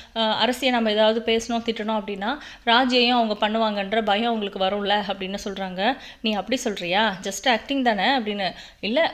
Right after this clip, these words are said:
உள்ளுக்குள்ள ஏதாவது கோவம் இருந்தா நிஜமாவே கூட அடி, ஒரு பிரச்சனையும் இல்ல, நான் வாங்கிக்கிறேன்" அப்படின்ட்டு. "நான் எதுக்கு உன் மேல கோவப்பட போறேன்? சரி வா, ஆரம்பிச்சிடலாமா?" அப்படின்னு. "இரு, இரு, அத்தை என்ன பண்றாங்கன்னு பாக்குறேன்" அப்படின்னு. அதுக்கப்புறம், அ,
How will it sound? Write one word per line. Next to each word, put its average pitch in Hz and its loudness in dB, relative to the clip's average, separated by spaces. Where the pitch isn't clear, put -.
உள்ளுக்குள்ள 262 0
ஏதாவது 269 2
கோவம் 269 4
இருந்தா 262 2
நிஜமாவே 254 2
கூட 269 0
அடி, 226 2
ஒரு 202 -4
பிரச்சனையும் 233 -2
இல்ல, 202 0
நான் 190 -4
வாங்கிக்கிறேன்" 190 -4
அப்படின்ட்டு. 185 -4
"நான் 226 -2
எதுக்கு 233 -2
உன் 294 2
மேல 220 2
கோவப்பட 208 0
போறேன்? 185 -2
சரி 226 -2
வா, 208 4
ஆரம்பிச்சிடலாமா?" 196 -2
அப்படின்னு. 196 -2
"இரு, 247 0
இரு, 226 2
அத்தை 214 -2
என்ன 226 0
பண்றாங்கன்னு 196 -4
பாக்குறேன்" 196 -4
அப்படின்னு. 185 -6
அதுக்கப்புறம், 226 -2
அ, 190 -2